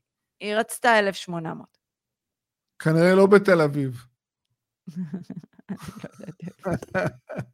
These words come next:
Speaker 1: בראשון לציון,
Speaker 2: כן,
Speaker 1: ראשון לציון,
Speaker 2: כן.
Speaker 1: היא רצתה אלף שמונה מאות. אז
Speaker 2: את יודעת
Speaker 1: תחשוב על
Speaker 2: למה
Speaker 1: זה.
Speaker 2: פעם זה היה בסביבות אלף, אלף מאתיים, אבל, אה, הם יודעים שהרבה יש להם ביטוח פרטי, הביטוח פרטי לא מכסה הכל.
Speaker 1: אבל הוא לא מכסה הכל, הוא מכסה
Speaker 2: לא,
Speaker 1: שישים אחוז.
Speaker 2: אבל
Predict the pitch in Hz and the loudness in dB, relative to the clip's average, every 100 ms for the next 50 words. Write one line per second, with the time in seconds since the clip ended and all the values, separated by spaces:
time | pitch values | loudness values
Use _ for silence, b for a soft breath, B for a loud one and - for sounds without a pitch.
0 | _ 202 190 190 214 220 214 190 - 190 | _ -4 -2 0 -2 -4 -6 -6 -8 -6
1 | 180 175 254 381 370 156 135 254 254 180 | -4 6 8 10 8 0 -2 -4 -2 -2
2 | 165 156 - 180 170 165 - 175 165 156 | -4 -8 -8 -4 -4 -6 -8 -8 -8 -10
3 | B B B 196 - 185 330 330 262 233 | B B B 2 8 8 10 8 8 8
4 | 208 185 175 160 156 - - 190 208 190 | 8 6 2 2 0 -2 4 4 6 8
5 | 196 208 180 170 196 202 202 196 160 190 | 8 6 2 2 2 2 0 0 0 -2
6 | 196 180 180 156 190 170 147 143 143 143 | -2 -2 -4 -4 -2 -2 -2 -4 -2 -2
7 | 143 143 147 151 156 156 196 180 175 165 | -2 -2 -2 -2 -2 0 0 4 4 4
8 | 175 185 180 196 175 156 156 - - - | 2 2 2 0 0 -2 -2 0 0 -4
9 | - 165 - 226 214 233 b b b b | -4 -4 0 0 0 -4 b b b b
10 | b - 143 156 196 190 196 180 226 214 | b -8 -4 0 0 0 0 -2 0 2
11 | 208 247 240 196 - 165 143 151 131 196 | 2 0 0 0 4 4 4 -2 -2 0
12 | 208 220 240 - 605 466 339 214 180 190 | 2 4 2 2 -2 0 2 2 2 -2
13 | 185 208 247 156 170 226 269 226 185 160 | -2 -4 -2 6 10 10 12 10 10 8
14 | 151 170 | 4 2